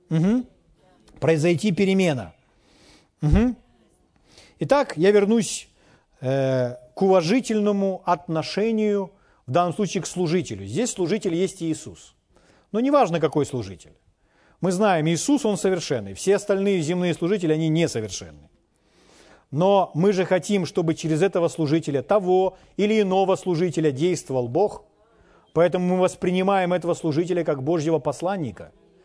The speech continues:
А если мы востра-, воспринимаем его как Божьего посланника, то у нас должно быть соответствующее отношение к нему.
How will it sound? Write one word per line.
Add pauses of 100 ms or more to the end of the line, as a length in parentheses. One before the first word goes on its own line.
(260)
А
если
мы
востра-,
воспринимаем
его
как
Божьего
посланника, (240)
то
у
нас
должно
быть
соответствующее
отношение
к
нему.